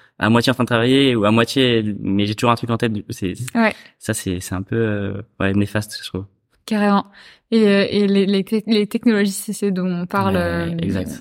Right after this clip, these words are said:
Speaker 2: et j'ai oublié comment il s'appelle,
Speaker 1: Cole
Speaker 2: en fait.
Speaker 1: Newport.
Speaker 2: Oui, exactement.
Speaker 1: Ouais.
Speaker 2: C'est ce dont il parle aussi beaucoup, c'est l'impact des technologies, et tu vois, les notifications,
Speaker 1: Ouais.
Speaker 2: les messages instantanés, et cetera.
Speaker 1: C'est ouf.
Speaker 2: Et en fait, euh,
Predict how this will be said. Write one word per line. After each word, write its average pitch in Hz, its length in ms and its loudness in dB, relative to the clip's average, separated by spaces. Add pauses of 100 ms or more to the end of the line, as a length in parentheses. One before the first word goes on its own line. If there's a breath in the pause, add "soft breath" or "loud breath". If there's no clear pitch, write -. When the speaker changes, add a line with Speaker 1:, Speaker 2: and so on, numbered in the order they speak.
(120)
Speaker 2:
et - 180 -8
j'ai 214 120 -2
oublié 285 160 -2
comment 269 140 0
il 196 60 0
s'appelle, 220 280 2
Speaker 1:
Cole - 80 2
Speaker 2:
en 214 40 0
fait. - 60 -
Speaker 1:
Newport. - 300 -2 (300)
Speaker 2:
Oui, 233 160 6
exactement. 190 380 0
Speaker 1:
Ouais. - 560 -18
Speaker 2:
C'est - 120 -6
ce - 120 -6
dont 214 120 2
il 208 160 -4
parle 214 200 2
aussi 208 240 0
beaucoup, 208 300 -2
c'est 220 220 0
l'impact 196 320 -2
des 220 80 0
technologies, 202 520 0
et 233 60 2
tu 220 100 -6
vois, 208 100 2
les 190 80 2
notifications, 196 640 -2 (120)
Speaker 1:
Ouais. 208 60 0
Speaker 2:
les 190 60 0
messages 185 380 -2
instantanés, 190 580 -2
et 196 60 -4
cetera. 202 400 0
Speaker 1:
C'est 196 60 0
ouf. 185 40 0
Speaker 2:
Et 175 240 -2
en - 80 -6
fait, 208 240 -6
euh, 170 300 -2